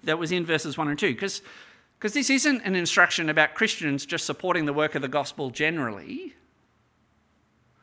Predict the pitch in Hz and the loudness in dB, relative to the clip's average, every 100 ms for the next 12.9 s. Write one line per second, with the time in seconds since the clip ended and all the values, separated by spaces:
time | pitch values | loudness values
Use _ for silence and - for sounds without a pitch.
0 | _ _ _ _ _ _ - 196 190 190 | _ _ _ _ _ _ 2 4 4 4
1 | 247 - 226 220 - - 202 - 285 240 | 2 2 2 2 0 -6 -4 -2 -2 -2
2 | 156 135 123 202 233 247 - 214 220 185 | 0 0 0 0 0 0 -2 -2 -2 0
3 | 180 180 165 175 185 175 156 175 165 196 | 0 2 2 4 2 0 -4 -4 -6 -2
4 | 233 269 226 220 254 240 220 190 190 165 | -2 -2 0 2 2 2 0 -2 -4 -4
5 | - 254 175 170 180 175 185 185 185 190 | -4 -4 -2 -4 -2 0 0 0 -2 -4
6 | 170 151 175 190 196 - 240 - 139 - | -2 0 2 0 -4 -4 -6 -6 -12 -12
7 | _ _ _ _ _ _ _ _ _ _ | _ _ _ _ _ _ _ _ _ _
8 | _ _ _ _ _ _ _ _ _ _ | _ _ _ _ _ _ _ _ _ _
9 | _ _ _ _ _ _ _ _ _ _ | _ _ _ _ _ _ _ _ _ _
10 | _ _ _ _ _ _ _ _ _ 151 | _ _ _ _ _ _ _ _ _ -2
11 | 202 202 165 180 156 135 135 143 - 165 | 4 4 4 2 6 6 6 0 2 2
12 | 151 156 143 147 139 135 147 135 127 | 2 -4 2 6 6 4 0 0 -2